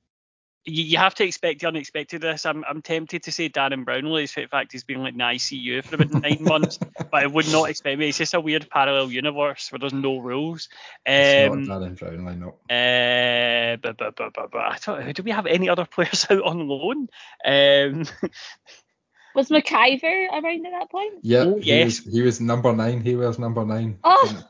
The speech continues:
Speaker 2: for all the time.
Speaker 1: Uh, R-, Cammy Smith?
Speaker 2: Uh, no. Right, I'll run through the start eleven then, 'cause this is absolutely terrible audio. So we had Harry Stone, sorry, Billy Owens, Stephen Hendry, Stephen Bell,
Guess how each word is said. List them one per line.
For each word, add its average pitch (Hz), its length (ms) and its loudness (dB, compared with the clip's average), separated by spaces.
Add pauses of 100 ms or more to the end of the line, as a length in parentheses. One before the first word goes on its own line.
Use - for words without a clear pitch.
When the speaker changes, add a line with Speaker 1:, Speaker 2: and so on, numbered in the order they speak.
Speaker 2:
for 113 120 -2
all 107 120 0
the 101 80 -2
time. 110 420 -6 (640)
Speaker 1:
Uh, 143 540 6 (160)
R-, 151 220 -8
Cammy 214 360 2
Smith? - 720 -4 (480)
Speaker 2:
Uh, 92 320 -8 (180)
no. 139 380 0 (180)
Right, 101 200 -2
I'll 117 100 4
run 156 200 8
through 165 140 4
the 151 100 8
start 127 260 4
eleven 107 220 0
then, 113 160 0
'cause 107 180 -6
this 117 200 -2
is 107 220 -4
absolutely 113 480 -2
terrible 101 560 -6
audio. 107 300 -8 (320)
So 113 140 -8
we 110 100 -2
had 110 120 -4 (280)
Harry 139 260 2
Stone, 107 320 0
sorry, 107 300 0 (300)
Billy 127 260 6
Owens, 104 640 -2
Stephen 135 380 2
Hendry, 120 560 2 (360)
Stephen 123 440 0
Bell, 107 420 2